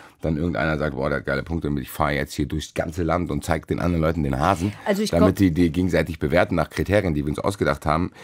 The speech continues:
Speaker 1: wo zweitausenddreihundert Leute auch kommen. Dann sitzen da überall Hasen rum und irgendeiner bildet,
Speaker 2: Kaninchen.
Speaker 1: irgendeiner bildet sich ein, dass er, ja, ich,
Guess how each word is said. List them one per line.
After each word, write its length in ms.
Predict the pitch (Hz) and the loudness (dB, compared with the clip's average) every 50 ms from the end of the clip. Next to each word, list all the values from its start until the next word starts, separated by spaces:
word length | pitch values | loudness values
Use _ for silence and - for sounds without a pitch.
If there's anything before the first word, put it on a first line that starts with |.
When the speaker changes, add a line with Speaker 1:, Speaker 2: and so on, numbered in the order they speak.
| - - - _ _ _ _ | -20 -20 -20 _ _ _ _
Speaker 1:
wo 220 | 62 62 71 78 78 - _ | -8 -4 -4 -4 -4 -6 _
zweitausenddreihundert 1500 | - - - - - 92 92 110 104 - - - 98 95 98 82 82 85 73 - 98 80 76 95 104 98 98 98 95 90 | -4 -4 -2 0 2 2 2 2 2 0 -2 0 0 2 0 0 0 -4 0 0 0 2 4 4 6 6 6 4 4 4
Leute 420 | 78 69 101 101 92 82 - - | 4 4 4 4 2 0 2 2
auch 180 | - 104 - - | 2 2 2 2
kommen. 280 | - 82 82 101 104 - - - - - - - _ - | 0 0 0 0 -4 -8 -16 -20 -20 -20 -20 -18 _ -6
Dann 160 | 65 67 64 | -6 -2 -2
sitzen 260 | 95 - - - 110 | -2 -4 -2 -2 0
da 220 | 98 95 - - - | 0 0 0 -2 -6
überall 460 | - 98 78 - 104 95 92 76 65 | -8 -6 0 2 2 4 2 2 2
Hasen 320 | 67 90 113 120 120 95 | 2 2 2 2 2 0
rum 240 | - - 69 95 - _ _ _ _ _ _ _ - - - - - - _ _ _ _ | 0 0 -2 -4 -6 _ _ _ _ _ _ _ -20 -20 -20 -20 -20 -20 _ _ _ _
und 180 | - 92 87 - | -2 -2 2 6
irgendeiner 420 | 95 104 113 117 87 90 104 107 | 6 6 6 6 6 6 6 6
bildet, 260 | 95 95 95 107 123 233 | 6 6 8 8 8 8
Speaker 2:
Kaninchen. 380 | 240 233 - - 190 180 170 | 6 4 2 2 2 4 6
Speaker 1:
irgendeiner 600 | - 139 143 139 127 - - 107 113 127 123 120 | 8 6 6 6 2 0 0 0 2 2 2 2
bildet 460 | 101 - - 107 117 123 120 120 - | 2 2 4 4 6 6 6 4 0
sich 240 | - - 107 101 - | 0 -2 0 0 2
ein, 420 | - 92 113 117 82 92 - - - _ _ _ _ _ _ _ _ _ _ _ _ _ _ _ _ _ _ _ _ _ _ _ _ _ _ | 2 4 4 4 4 2 0 -4 -10 _ _ _ _ _ _ _ _ _ _ _ _ _ _ _ _ _ _ _ _ _ _ _ _ _ _
dass 200 | - 82 78 - | -4 -4 -4 -2
er, 220 | - - 87 104 101 | -2 0 2 4 6
ja, 200 | 110 117 117 104 | 6 6 6 6
ich, 200 | 95 90 - | 4 2 0